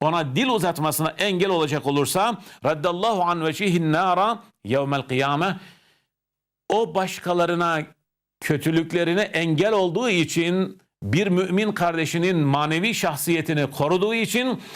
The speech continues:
Cenab-ı Hak Hazretleri de onu kıyamet gününde cehennem ateşinden muhafaza eder." diye buyuruyorlar.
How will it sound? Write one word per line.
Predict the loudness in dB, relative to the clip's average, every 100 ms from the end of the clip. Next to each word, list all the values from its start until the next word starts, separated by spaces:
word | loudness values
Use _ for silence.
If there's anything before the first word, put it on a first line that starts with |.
| -4
Cenab-ı | -2 2 2 2
Hak | 0 0
Hazretleri | -2 -2 0 0 2
de |
onu | 2 0 0 -2
kıyamet | -2 0 2 0 0 -4 -2
gününde | 0 0 2 0 0
cehennem | 0 0 0 0 0 0 -2 -2
ateşinden | 0 -2 -2 -4 -4 -2 0 -2
muhafaza | -2 -2 -2 -4 -4 -6 -4
eder." | -6 -10 -14
diye | -18
buyuruyorlar. | -18 _ _ _